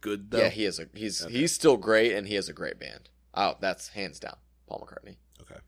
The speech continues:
Speaker 2: No doubt.
Speaker 1: No doubt.
Speaker 2: No doubt.
Speaker 1: What? This is, this is hard. What's a concert you would not want to go to?
Speaker 2: That's very fair.
Speaker 1: That's a hard question,
Speaker 2: It
Speaker 1: though.
Speaker 2: is.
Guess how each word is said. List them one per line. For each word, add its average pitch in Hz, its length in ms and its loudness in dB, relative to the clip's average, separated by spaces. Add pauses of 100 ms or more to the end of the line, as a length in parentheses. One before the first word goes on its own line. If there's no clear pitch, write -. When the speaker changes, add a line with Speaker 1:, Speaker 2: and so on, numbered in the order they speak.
(560)
Speaker 2:
No 90 240 -14
doubt. - 220 -20 (560)
Speaker 1:
No 82 120 -12
doubt. - 240 -12 (360)
Speaker 2:
No 95 320 -4
doubt. 87 680 -8 (1080)
Speaker 1:
What? 131 360 4 (680)
This 127 160 -10
is, 139 200 -10
this 117 180 -8
is - 80 -10
hard. 82 220 -10
What's 147 180 -4
a - 20 0
concert 160 280 -4
you 117 120 -8
would 107 160 -2
not 98 240 -8
want - 180 -14
to - 80 -18
go 58 140 -14
to? - 140 -18 (300)
Speaker 2:
That's 156 240 2
very 113 440 2
fair. 90 440 -4 (800)
Speaker 1:
That's 156 140 0
a 226 60 2
hard - 340 -2
question, - 320 -2
Speaker 2:
It 131 60 4
Speaker 1:
though. 139 40 6
Speaker 2:
is. 139 400 6